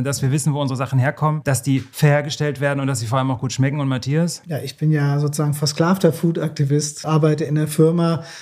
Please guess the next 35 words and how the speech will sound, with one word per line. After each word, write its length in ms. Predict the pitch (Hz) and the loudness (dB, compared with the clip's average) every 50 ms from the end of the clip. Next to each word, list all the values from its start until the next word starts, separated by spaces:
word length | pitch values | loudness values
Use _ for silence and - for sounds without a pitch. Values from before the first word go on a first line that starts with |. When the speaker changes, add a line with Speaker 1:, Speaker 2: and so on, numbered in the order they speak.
| - - - _ - | -20 -20 -20 _ 0
Speaker 2:
Nein, 300 | 131 139 139 143 143 143 | 2 4 4 4 4 2
Scherz 240 | - - 156 147 147 | 0 0 -2 -2 0
beiseite. 580 | - 160 147 135 147 139 147 147 151 156 143 139 | 2 2 2 4 2 2 2 2 2 0 0 0
Das, 280 | 135 143 139 - - - | 0 -2 -2 -4 -6 -4
das 140 | - 151 147 | -2 -2 -2
Spannende 460 | - - 151 151 160 185 180 170 160 | 0 2 2 6 6 6 6 6 4
ist 240 | 143 147 143 - - | 2 0 0 0 2
ja, 320 | 156 147 147 143 147 147 143 | 2 2 2 2 0 -2 -4
es 120 | - - | -6 -4
gibt 220 | - 143 147 - - | -6 -6 -6 -4 -2
wahnsinnig 340 | 147 151 156 156 156 151 - | 0 2 2 2 0 -2 0
viele 240 | - 175 151 143 | 2 2 4 4
Leute, 180 | 143 147 151 147 | 4 2 2 0
die 80 | 147 151 | 0 -2
sich 160 | 143 139 - | -2 0 0
mit 120 | 147 143 | 0 -2
der 100 | 147 143 | -2 -4
Frage 280 | - - 143 139 143 139 | -2 -2 -2 -2 -2 -2
beschäftigen, 760 | 139 143 - - 151 143 147 - 151 139 139 143 139 131 - | -2 -4 -2 -2 -4 -4 -2 -2 0 2 2 2 2 0 -2
wie 280 | - 139 135 147 156 151 | -2 0 2 2 2 4
wir 440 | 156 156 156 151 147 147 147 143 135 - | 4 4 4 2 2 2 2 0 0 -2
sieben, 500 | 127 127 135 151 156 143 151 143 147 147 | -2 0 2 2 2 2 2 0 0 -2
acht, 380 | - 160 151 156 - - - - | -2 -4 -4 -4 -4 -6 -12 -14
vielleicht 320 | - - 147 139 135 - | -8 -2 -2 0 0 2
mal 80 | 151 147 | 2 2
neun 260 | 147 147 143 147 147 | 4 4 4 2 2
Milliarden 400 | 151 147 143 139 139 139 139 139 | 2 2 2 0 2 2 2 2
Menschen 360 | 139 139 143 151 143 - 165 | 2 2 0 -2 0 -2 -2
ernähren 420 | 151 147 147 143 139 139 139 143 147 | 0 2 2 2 2 0 0 -2 -2
und 120 | 143 143 | -4 -4
gleichzeitig 440 | 143 147 147 147 147 - 147 143 139 | -4 -4 -4 -4 -4 -2 -2 -2 -2
die 220 | - - 143 139 | -2 -2 -4 -4
planetaren 560 | 135 - - 147 139 143 135 143 147 143 143 135 | -4 -2 0 0 0 0 0 0 0 0 0 0
Grenzen 400 | 135 139 139 143 143 - 156 135 | 0 -2 -2 -2 0 0 -2 -2
beachten. 540 | 135 120 123 135 - - - 175 180 180 | -2 -2 -4 -6 -6 -4 -2 -2 -2 -2